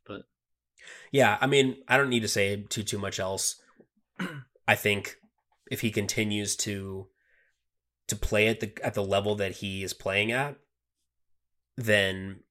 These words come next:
Speaker 2: and he hasn't really shown any signs of slowing down, and shooting is the last skill to go as
Speaker 1: Mm-hmm.
Speaker 2: well. Like, I will say a, a huge part of Curry's game is his movement, so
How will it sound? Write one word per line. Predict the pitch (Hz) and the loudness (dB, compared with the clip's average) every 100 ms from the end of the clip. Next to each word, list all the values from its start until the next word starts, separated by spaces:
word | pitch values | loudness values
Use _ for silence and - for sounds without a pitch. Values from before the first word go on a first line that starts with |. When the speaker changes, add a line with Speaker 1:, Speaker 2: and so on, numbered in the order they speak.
| _ _ _ - | _ _ _ 2
Speaker 2:
and | 156 - | 2 4
he | 139 | 2
hasn't | - 202 208 | 2 2 0
really | 117 113 | 0 -2
shown | - 123 | 0 0
any | 113 | -2
signs | 101 107 107 104 | -2 -2 -4 -4
of | |
slowing | - 107 101 95 | -4 -2 -4 -4
down, | 104 104 92 92 - - - _ _ - | 0 0 0 -6 -14 -20 -20 _ _ -2
and | 113 107 107 - | 0 0 -6 -4
shooting | - 143 151 147 123 | 0 0 0 0 0
is | 107 | 0
the | 104 | 0
last | 101 107 - | 0 0 0
skill | - 104 95 | 0 0 0
to | 90 | -4
go | 87 82 - _ _ _ _ _ | -6 -8 -12 _ _ _ _ _
as | 110 92 | -4 -2
Speaker 1:
Mm-hmm. | 90 | -2
Speaker 2:
well. | - - _ - _ _ - | -4 -10 _ -20 _ _ -4
Like, | 104 101 - _ _ _ - | 0 0 -4 _ _ _ 4
I | 127 | 6
will | 135 151 | 8 6
say | - 117 | 4 4
a, | 110 | 2
a | 110 | -2
huge | - - 127 113 | -6 0 0 0
part | - 107 107 | 2 2 2
of | 98 | 0
Curry's | - 107 101 98 | -2 0 0 0
game | 101 101 | 0 0
is | 101 | -2
his | 101 90 | -4 -6
movement, | 90 95 113 120 117 | -6 -2 -2 -2 -2
so | - 95 95 92 | -2 -2 -4 -8